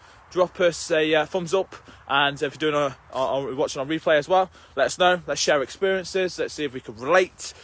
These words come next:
and, uh, use the comments to do that. We're not on our own here, so, um, let's, uh, keep doing what we're doing. So,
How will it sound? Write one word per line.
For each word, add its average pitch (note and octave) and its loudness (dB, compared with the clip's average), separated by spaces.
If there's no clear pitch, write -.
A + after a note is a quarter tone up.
and, C3 -4
uh, C3+ 4
use C#3+ -8
the C#3 -12
comments D3 -4
to B2+ -20
do D3 -4
that. D3+ 2
We're B2 -8
not D3 0
on C3+ 0
our C#3+ 4
own C#3 0
here, C#3 -4
so, B2+ -2
um, B2+ -2
let's, - -10
uh, B2+ -2
keep - -6
doing E3+ 4
what D3 0
we're E3 -2
doing. D#3+ 4
So, A3 6